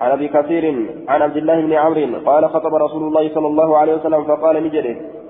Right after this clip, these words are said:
نقرت رسول ربي نجده: إياكم والشح، لبوت السن، فكيف دوين أمة الرا؟ آية،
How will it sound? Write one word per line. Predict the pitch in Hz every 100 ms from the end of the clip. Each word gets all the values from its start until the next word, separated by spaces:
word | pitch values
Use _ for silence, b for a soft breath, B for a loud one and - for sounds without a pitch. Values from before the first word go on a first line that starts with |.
| - 135
نقرت | 156 156 151
رسول | 147 151 156 160
ربي | 156 160
نجده: | 180 147 117 - 151
إياكم | 165 170 165
والشح، | 160 156 175 165
لبوت | 165 156 170 165
السن، | 160 151
فكيف | 151 160 160
دوين | 156 151 151
أمة | 165 160
الرا؟ | 151 113 - - - - - _ _ - 151
آية، | 165 147